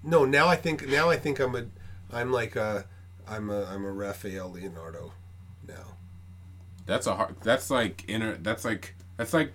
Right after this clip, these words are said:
Speaker 2: if you're a Gemini, if you're signed to, 'cause that's, those are
Speaker 1: Well,
Speaker 2: the two,
Speaker 1: I just
Speaker 2: 'cause they were
Speaker 1: found,
Speaker 2: all
Speaker 1: I
Speaker 2: the
Speaker 1: just
Speaker 2: two at
Speaker 1: found,
Speaker 2: each other's
Speaker 1: I just
Speaker 2: throats.
Speaker 1: found out that my moon is in Gem-, in Gemini.
Speaker 2: Really?
Speaker 1: Yeah.
Speaker 2: Okay.
Speaker 1: Um, I, my, someone read my,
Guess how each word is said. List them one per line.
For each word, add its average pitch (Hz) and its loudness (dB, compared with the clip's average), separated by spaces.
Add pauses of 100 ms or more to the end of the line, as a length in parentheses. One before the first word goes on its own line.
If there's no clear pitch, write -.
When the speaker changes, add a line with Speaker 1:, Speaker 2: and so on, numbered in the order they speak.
Speaker 2:
if 107 -2
you're 113 2
a 95 0
Gemini, 92 2
if 82 -10
you're 92 -4
signed 107 0
to, 92 -2
'cause 95 -2
that's, 113 2
those 139 4
are 143 8
Speaker 1:
Well, - 10
Speaker 2:
the - 2
two, 151 8
Speaker 1:
I 190 12
just 233 4
Speaker 2:
'cause 135 4
they 160 12
were 208 12
Speaker 1:
found, 180 12
Speaker 2:
all 165 12
Speaker 1:
I 180 12
Speaker 2:
the - 8
Speaker 1:
just - 6
Speaker 2:
two 160 12
at - 12
Speaker 1:
found, 165 12
Speaker 2:
each 139 8
other's 131 6
Speaker 1:
I 131 10
just - 8
Speaker 2:
throats. - -
Speaker 1:
found 151 6
out 147 4
that 147 2
my 139 6
moon 196 4
is 127 0
in 104 -4
Gem-, 98 -4
in 101 -4
Gemini. 95 -4 (160)
Speaker 2:
Really? 120 2 (120)
Speaker 1:
Yeah. 120 4
Speaker 2:
Okay. 196 -2 (640)
Speaker 1:
Um, 110 0 (220)
I, 98 -4
my, 107 -4
someone 113 -2
read 107 -2
my, 101 -2